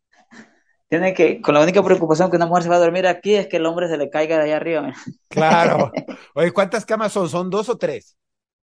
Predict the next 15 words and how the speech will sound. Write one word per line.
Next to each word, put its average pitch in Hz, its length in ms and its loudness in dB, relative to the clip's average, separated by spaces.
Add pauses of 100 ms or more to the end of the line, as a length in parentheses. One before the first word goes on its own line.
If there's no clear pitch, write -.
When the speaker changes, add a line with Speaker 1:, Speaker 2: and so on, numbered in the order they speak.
(200)
Speaker 1:
Son - 240 0
tres. 175 420 2 (180)
Speaker 2:
Son 139 160 -10
Speaker 1:
Una, 170 560 2
Speaker 2:
tres. - 20 -20 (640)
So-, - 160 -12
lo-, 135 160 2
Speaker 1:
dos, - 280 0 (800)
Speaker 2:
y, 156 320 -16
y 160 100 -4
Speaker 1:
tres. - 20 2
Speaker 2:
entonces 131 440 -2
en 151 180 -8
cada, 180 480 4
Speaker 1:
Aquí 175 60 -8